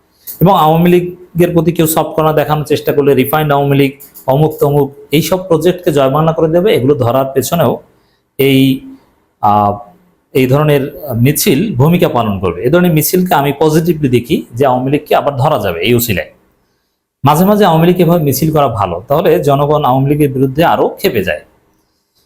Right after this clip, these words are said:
কিন্তু এটাকে কেউ কেউ একটু ভিন্নভাবে দেখছে, যেমন একজন লিখছেন, একজন বিশিষ্ট রাজনীতি বিশ্লেষক এবং তিনি এখন রাজনীতিবিদও বটে, একটা দলের প্রধান। তিনি লিখছেন যে লীগের বড় মিছিলের বার্তা।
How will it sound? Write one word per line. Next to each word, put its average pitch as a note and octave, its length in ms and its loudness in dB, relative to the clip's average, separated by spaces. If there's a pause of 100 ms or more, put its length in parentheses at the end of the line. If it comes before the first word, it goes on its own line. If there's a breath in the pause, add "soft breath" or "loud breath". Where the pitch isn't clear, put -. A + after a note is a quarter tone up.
(160)
কিন্তু A#3 160 2
এটাকে A#3 240 2
কেউ F#3 220 4
কেউ G3 140 2
একটু F#3+ 160 0
ভিন্নভাবে D#3 420 2
দেখছে, B2 360 -2
যেমন D#3 340 2 (600)
একজন B2 320 0
লিখছেন, C3 400 0
একজন A#2 180 2
বিশিষ্ট B2 440 -2
রাজনীতি C3 460 0
বিশ্লেষক A#2+ 380 -2
এবং C3+ 180 0
তিনি C3 160 0
এখন C3 220 -2
রাজনীতিবিদও B2+ 560 0
বটে, A2 200 0
একটা F3+ 200 -4
দলের A2 240 0
প্রধান। C3 380 -2 (1400)
তিনি F3+ 120 2
লিখছেন G3+ 400 2
যে G#3 100 4
লীগের F3+ 580 4
বড় D#3+ 280 4
মিছিলের D#3 480 2
বার্তা। A2+ 480 -2